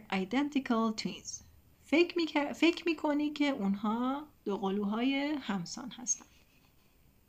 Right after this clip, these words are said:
In fact، در حقیقت، ام، Cordelia Roberts and Sierra Murphy are unrelated. میگه در حقیقت کوردلیا رابرت و سیارا مورفی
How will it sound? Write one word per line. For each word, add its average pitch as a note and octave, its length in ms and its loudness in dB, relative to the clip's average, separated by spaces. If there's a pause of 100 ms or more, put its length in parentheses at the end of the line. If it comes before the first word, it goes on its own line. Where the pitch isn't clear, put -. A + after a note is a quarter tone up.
(1500)
In C4+ 80 8
fact، G4 460 6
در A#3+ 180 4
حقیقت، G#3+ 500 4 (680)
ام، G3 600 2 (960)
Cordelia C4 600 8 (120)
Roberts A3 480 6
and G3 220 -2
Sierra A3+ 420 4
Murphy B3 540 4 (180)
are A3 180 6 (280)
unrelated. F3+ 1120 0
میگه G#3+ 160 4
در A#3 240 4
حقیقت A3 360 4
کوردلیا G3+ 640 2
رابرت G3 500 0
و A#3 80 -6
سیارا G3+ 380 -2
مورفی G3+ 720 0